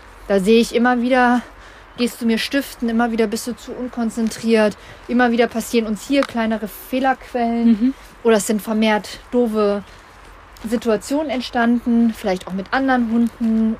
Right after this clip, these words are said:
Speaker 1: oder, oder, oder mit Wild. Dann nehme ich dich gezielt an dieser Stelle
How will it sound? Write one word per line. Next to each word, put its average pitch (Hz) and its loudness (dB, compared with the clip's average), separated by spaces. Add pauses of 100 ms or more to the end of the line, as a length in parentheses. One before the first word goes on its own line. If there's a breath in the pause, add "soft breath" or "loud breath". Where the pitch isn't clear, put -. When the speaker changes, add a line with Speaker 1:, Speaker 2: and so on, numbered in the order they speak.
(100)
Speaker 1:
oder, 180 -2
oder, 165 -6
oder 240 2
mit 185 -2
Wild. 240 0 (560 loud breath)
Dann 214 2
nehme 240 6
ich 233 -4
dich - -10
gezielt 269 2
an 196 -4
dieser 208 -2
Stelle 190 0